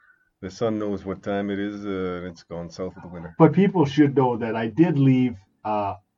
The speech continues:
Speaker 2: about fifteen minutes later than usual from last week because, of
Speaker 1: For,
Speaker 2: course,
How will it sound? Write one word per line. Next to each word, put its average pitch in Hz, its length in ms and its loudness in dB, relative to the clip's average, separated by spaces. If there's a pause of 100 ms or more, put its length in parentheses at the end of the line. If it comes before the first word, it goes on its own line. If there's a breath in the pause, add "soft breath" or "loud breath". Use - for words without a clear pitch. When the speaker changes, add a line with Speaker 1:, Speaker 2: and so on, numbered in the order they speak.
(260)
Speaker 2:
about 117 200 -4
fifteen 143 400 0
minutes 117 500 -8
later 131 540 4
than 110 160 -4
usual 107 540 -6
from 98 240 -10
last 101 340 -6
week 92 180 -8 (100)
because, 101 480 -10 (160)
of 120 80 -6
Speaker 1:
For, 110 120 -2
Speaker 2:
course, 98 320 -2